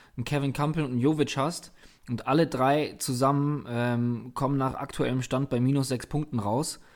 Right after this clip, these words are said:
Das tut halt dann schon weh, dafür, dass man auch einen Wirtz auf der Bank gel-, gelassen hat, der dann irgendwie auf einmal spielt und auch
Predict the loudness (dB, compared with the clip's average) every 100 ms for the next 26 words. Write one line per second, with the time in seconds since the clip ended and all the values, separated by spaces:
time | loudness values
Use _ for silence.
0 | -20 -20 -20 _ _ -14 -14 -6 -4 -4
1 | -4 -2 0 0 -2 -2 0 2 2 2
2 | 0 -2 -4 -4 -4 -4 0 0 0 -2
3 | -6 -6 -4 -4 -4 -4 -4 -6 -6 -4
4 | -4 -4 -2 -2 -4 -4 -2 -2 -4 -4
5 | -4 -4 -6 -2 2 0 0 -4 -4 -4
6 | -8 -10